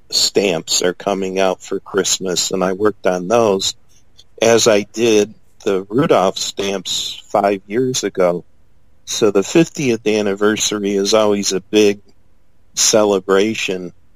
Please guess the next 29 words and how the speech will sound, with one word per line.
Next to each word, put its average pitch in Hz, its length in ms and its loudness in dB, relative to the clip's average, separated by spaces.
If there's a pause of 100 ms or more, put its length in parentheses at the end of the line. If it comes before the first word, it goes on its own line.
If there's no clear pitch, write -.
(460)
when 104 160 -2
it 95 100 -2
comes 98 320 0
to 92 100 0
the 92 120 -2
Rankin 95 460 -2
Bass 101 280 4
specials. - 560 -2 (480)
And 120 180 0
then 143 220 4
Rankin 143 480 0
Bass 151 800 -2 (200)
last 139 540 0
year 107 460 -6 (180)
was 110 340 -4
featured 123 680 -4
in 101 420 -2
a, 107 60 -6
a, 101 640 0
a 113 60 2
long 113 460 4
marathon 107 840 -2 (580)
on 107 300 -4
A 131 240 4
M 107 180 2
C, 165 540 -2 (480)
which - 600 -6 (800)
really 135 420 2
introduced, 120 840 -4